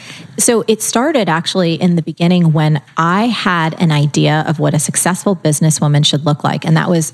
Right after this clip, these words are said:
like, a nine-year-old's idea, right? And my nine-year-old idea of what a successful businesswoman entailed, like, really big shoulder pads and not in a fashionable way. Being in some high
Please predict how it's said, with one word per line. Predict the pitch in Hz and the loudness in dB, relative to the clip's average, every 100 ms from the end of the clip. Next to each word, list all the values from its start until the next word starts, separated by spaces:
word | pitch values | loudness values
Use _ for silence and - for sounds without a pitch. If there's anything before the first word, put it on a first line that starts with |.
| - | -6
like, | 160 156 - - _ _ _ 202 | -4 -4 -8 -20 _ _ _ 2
a | |
nine-year-old's | 196 185 165 170 160 139 147 151 | 4 4 2 2 2 0 0 -2
idea, | - 147 131 - 165 - | -4 -2 -2 -4 -6 -6
right? | 143 151 - | -2 -2 -2
And | 180 175 | 0 2
my | 185 | 4
nine-year-old | 196 170 160 196 214 196 175 160 | 4 2 4 2 2 2 0 0
idea | 151 147 143 135 - | -2 0 2 2 0
of | 143 | 0
what | 143 | 0
a | 143 | 0
successful | 143 - 135 - 147 | -4 -2 -2 -2 -2
businesswoman | 147 139 147 160 143 143 143 - - - - _ 196 | 0 0 0 0 2 2 0 -4 -16 -20 -20 _ 2
entailed, | 180 - - 185 165 160 | 2 2 0 0 0 -2
like, | 156 151 170 214 | -2 -2 -4 0
really | 220 240 233 | 0 2 0
big | 196 170 | 0 -2
shoulder | - 165 160 156 | -2 -2 0 -2
pads | 156 156 151 147 - | -2 -2 -2 -6 -4
and | 151 | -2
not | 147 156 | 0 0
in | |
a | 156 | 0
fashionable | 135 143 - 147 147 | 0 -2 -2 -2 -2
way. | - - - - - - 170 | -2 -4 -8 -12 -12 -2 0
Being | 208 202 202 202 | 2 2 2 0
in | 175 175 | 0 0
some | 165 160 | 0 0
high | 165 - - 190 180 180 185 196 202 | 0 -2 -2 -2 0 -2 0 0 -2